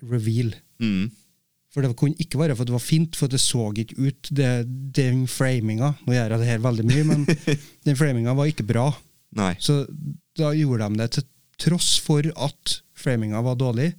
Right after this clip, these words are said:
Speaker 2: Mm.
Speaker 1: så ville de gjøre det for at de må ha det her til revealen, som egentlig var, det var jo bortkastet det også.
Speaker 2: Ja.
Speaker 1: Så da blir det, det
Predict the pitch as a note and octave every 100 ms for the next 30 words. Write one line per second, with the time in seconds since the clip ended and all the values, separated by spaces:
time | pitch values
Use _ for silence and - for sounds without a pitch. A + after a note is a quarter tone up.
0 | _ B2 G#2+ F#2+ D3 C#3+ B2+ A2 A2+ G#2+
1 | B2 B2+ B2+ B2+ B2+ B2+ B2 C3+ B2 A#2
2 | A#2+ A#2 - A#2+ A#2 A#2+ C3+ D3 B2+ F3
3 | E3+ C3+ A2 A2+ B2 D3 C#3+ D3 D#3+ D3
4 | C3 C3 - A#2 A#2+ C3 C3 D3+ F3 -
5 | - F2+ F2+ - - D3 C3+ C#3+ D3 C#3+
6 | A#2+ A#2+ B2+ B2+